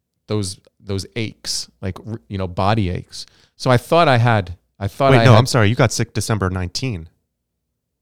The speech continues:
Speaker 2: You got, uh,
Speaker 1: No, it's twenty twenty.
Speaker 2: Are you sure?
Speaker 1: Yeah,
Speaker 2: Okay,
Speaker 1: positive,
Speaker 2: all right.
Speaker 1: right. Um, so I, I, I tested, I got it, and <clears throat> I didn't feel bad. I just felt run down, right? And it, and moved on, and, you know, I was fine. I actually didn't miss any work because I got it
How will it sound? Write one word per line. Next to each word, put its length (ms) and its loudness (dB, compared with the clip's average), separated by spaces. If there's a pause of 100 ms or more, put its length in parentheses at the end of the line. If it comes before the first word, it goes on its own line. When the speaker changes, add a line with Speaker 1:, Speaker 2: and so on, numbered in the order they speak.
(320)
Speaker 2:
You 120 -8
got, 240 2 (300)
uh, 120 0 (300)
Speaker 1:
No, 100 -4
it's 120 -10
twenty 200 2
twenty. 320 -4
Speaker 2:
Are 60 -12
you 60 -8
sure? 340 -2
Speaker 1:
Yeah, 140 -6
Speaker 2:
Okay, 100 -4
Speaker 1:
positive, 360 2
Speaker 2:
all 60 -10
right. 80 -12 (480)
Speaker 1:
right. 160 -4
Um, 240 -8
so 160 -2
I, 300 -2
I, 260 -2
I 80 2
tested, 420 0
I 80 -2
got 260 -2
it, 200 -6 (140)
and 380 -6 (340)
<clears throat> 300 -20
I 80 2
didn't 140 2
feel 180 6
bad. 440 2
I 80 -6
just 220 -10
felt 200 -6
run 220 -6
down, 340 -8 (140)
right? 220 -4 (100)
And 140 0
it, 200 -8
and 220 -4 (240)
moved 240 0
on, 440 -2
and, 400 -8 (160)
you 120 -14
know, 120 -8
I 60 -8
was 140 -8
fine. 240 -2
I 40 -4
actually 240 -4
didn't 120 -10
miss 200 -4
any 160 -8
work 380 -8
because 300 -8
I 120 -4
got 260 -2
it 140 -8